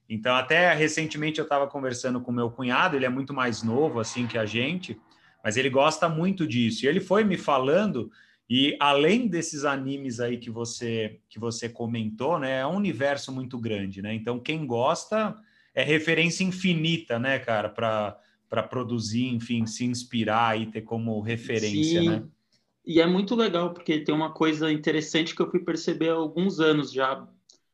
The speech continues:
Speaker 2: mais tarde adulto, o porquê também eu tinha uma grande identificação com esses super-heróis em específico, porque eu nunca gostei muito do Homem-Aranha,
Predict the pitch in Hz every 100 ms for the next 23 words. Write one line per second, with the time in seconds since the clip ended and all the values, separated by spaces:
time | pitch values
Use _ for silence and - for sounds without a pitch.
0 | _ _ _ - 131 131 - 139 135 127
1 | 123 151 214 - 156 117 - _ _ -
2 | 160 196 196 220 226 233 208 185 185 165
3 | 151 147 151 151 151 - 160 160 151 -
4 | 151 156 175 175 170 - 156 147 - 156
5 | 147 147 139 131 131 131 - 131 - 127
6 | - - - 131 170 160 - 175 190 240
7 | 226 226 - 170 151 147 131 127 123 127
8 | 120 120 120 113 110